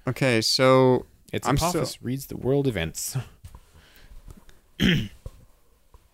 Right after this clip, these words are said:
Speaker 1: Okay, so there's one line on the wiki here. Apophis and Chlorel.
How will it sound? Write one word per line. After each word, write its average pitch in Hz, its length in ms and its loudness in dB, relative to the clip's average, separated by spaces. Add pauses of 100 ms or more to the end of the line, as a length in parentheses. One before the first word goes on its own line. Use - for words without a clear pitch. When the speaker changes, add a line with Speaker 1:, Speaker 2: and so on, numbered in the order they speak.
(1800)
Speaker 1:
Okay, 143 400 6
so 147 500 6
there's 143 220 4
one 165 320 4
line 165 300 2
on 143 80 2
the 135 80 2
wiki 131 300 2
here. 110 260 4
Apophis - 580 0
and 135 120 -2
Chlorel. 123 720 4